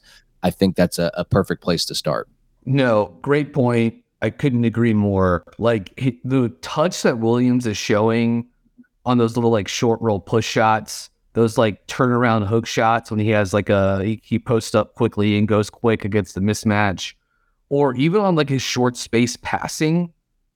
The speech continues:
Speaker 2: I think has been very impressive, uh, for, for his, for a guy his size and a guy on his development arc. I think it's really good. Look, I,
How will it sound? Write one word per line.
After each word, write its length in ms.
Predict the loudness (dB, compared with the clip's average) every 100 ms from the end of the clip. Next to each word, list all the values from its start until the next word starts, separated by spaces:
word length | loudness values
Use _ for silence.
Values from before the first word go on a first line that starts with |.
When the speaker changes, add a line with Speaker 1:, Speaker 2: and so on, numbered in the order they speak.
| _ -4
Speaker 2:
I 120 | 0
think 140 | 2 2
has 120 | 0
been 320 | 0 0 0
very 380 | 0 0 2 0
impressive, 580 | -2 -6 -8 -8 -12 -18 _ _
uh, 200 | 0 0
for, 300 | 0 0 0
for 200 | 0 0
his, 460 | 2 0 -2 -6 -14 _ _ _ _ -2
for 140 | 0
a 60 | 2
guy 300 | 2 2 2
his 160 | -2
size 560 | 0 2 2 2 0 -2
and 80 | -2
a 60 |
guy 240 | 0 2 2
on 60 |
his 200 | 0 -4
development 580 | -4 -2 0 0 -2 -2
arc. 320 | -2 -2 -4 -6
I 80 |
think 240 | -2 0 0
it's 240 | -2 -6
really 360 | -2 0 2 0
good. 440 | -2 -4 -4 -8 _ _ _ _ _
Look, 340 | -2 0 -2 -4
I, 240 | 0 0